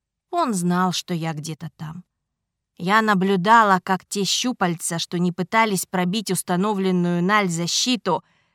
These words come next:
шарят вслепую по стенам и потолку. Сколько времени пройдёт до того, как он найдёт меня?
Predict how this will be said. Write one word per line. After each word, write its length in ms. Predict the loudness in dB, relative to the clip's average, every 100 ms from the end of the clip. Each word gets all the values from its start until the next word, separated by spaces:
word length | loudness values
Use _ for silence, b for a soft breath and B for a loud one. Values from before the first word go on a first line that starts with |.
| _
шарят 480 | -4 6 6 6 2
вслепую 880 | -4 -6 -4 -4 -6 -6 -2 0 -2
по 200 | 0 0
стенам 600 | -2 -6 -2 0 0 -4 -6
и 80 | -10
потолку. 720 | -10 -8 -8 -8 -12 -14 -16 _ _ _ _ _ _
Сколько 500 | -12 -4 -2 -2 -2
времени 440 | -2 -2 -2 -6 -8
пройдёт 480 | -6 -4 -4 -4
до 100 | -6
того, 360 | -4 -2 -2 -2
как 260 | -2 -4 -2
он 120 | -2
найдёт 440 | -2 -2 -6 -10
меня? 300 | -14 -14 -18